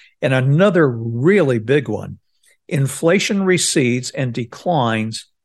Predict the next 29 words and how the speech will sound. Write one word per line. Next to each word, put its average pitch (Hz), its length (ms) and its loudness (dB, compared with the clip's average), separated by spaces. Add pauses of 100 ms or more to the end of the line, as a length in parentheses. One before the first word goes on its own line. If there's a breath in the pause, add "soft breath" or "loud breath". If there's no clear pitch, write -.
(280)
versus 139 480 -2
it 139 240 -4
remains 127 580 -2
sticky. - 560 -4 (420 soft breath)
We 151 240 4
ourselves 139 680 0
are 127 140 -6
in 123 120 -2
the 110 120 -4
sticky 143 420 -4
camp. - 420 -10 (480 soft breath)
And 127 180 2
the 107 240 -2 (180)
big 175 260 2
one, 113 320 -8 (120)
and 123 140 -4
I 131 160 0
think 135 300 -2
this 139 260 -2
is 131 240 -6
really 127 360 2
a 101 40 -6 (120)
big 107 120 -6
one, 107 280 -4 (400 soft breath)
energy 185 480 2
declines 143 920 -2
versus 131 480 -4
rises 117 720 -4
again. 110 380 -4